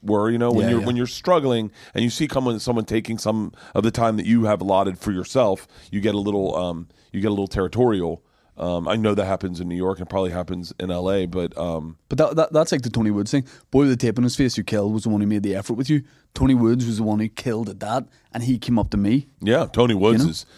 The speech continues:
Speaker 1: Tony Woods is a legend, man.
Speaker 2: He's like Dave Chappelle's mentor, isn't he?
Speaker 1: He's d-, my mentor. He, my, when
Speaker 2: Oh,
Speaker 1: I
Speaker 2: okay.
Speaker 1: started, I have a, I'm, I have a ton of Tony Woods stories, but when I started,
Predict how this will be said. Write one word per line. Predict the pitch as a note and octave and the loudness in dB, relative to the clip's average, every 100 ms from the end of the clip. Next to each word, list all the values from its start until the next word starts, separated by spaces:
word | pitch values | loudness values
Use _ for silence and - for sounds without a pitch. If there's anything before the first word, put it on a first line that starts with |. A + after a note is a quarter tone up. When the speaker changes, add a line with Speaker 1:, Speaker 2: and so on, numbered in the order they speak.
| - | -8
Speaker 1:
Tony | - D3+ | 0 4
Woods | C3 A#2 | 4 4
is | F#2+ | 2
a | |
legend, | F#2 G2 F#2 D2 | 2 0 0 -4
man. | E2+ | -4
Speaker 2:
He's | C#3 D#3 | 2 2
like | B2+ | 4
Dave | C3 | 2
Chappelle's | G#2 A#2+ G#2 | 0 -2 0
mentor, | A2 G#2+ D3+ C#3+ | 0 0 0 -2
isn't | C3 C#3+ | -4 -2
he? | G2+ | -2
Speaker 1:
He's | |
d-, | - - | -2 -4
my | G2+ | 0
mentor. | D3+ G#2 F2 - | 0 0 -2 0
He, | F#2+ | -2
my, | G2 G2+ A2 | 0 0 2
when | A#2+ | 4
Speaker 2:
Oh, | C3 | 2
Speaker 1:
I | |
Speaker 2:
okay. | C3 | 4
Speaker 1:
started, | B2 A#2+ G#2+ - - - - | 2 4 0 -6 -20 -16 2
I | A2 | 4
have | A2+ | 4
a, | E2+ - | -4 -2
I'm, | G2+ F#2 | -2 -2
I | F#2 | -6
have | E2 | -4
a | |
ton | - D3+ | 2 2
of | A#2+ | 2
Tony | G#2 F#2+ | 0 0
Woods | G#2+ B2+ | 0 0
stories, | F#2 F2+ | -2 -2
but | F2 | -2
when | G#2 | -2
I | A2+ | -2
started, | - B2 G2+ | 0 0 0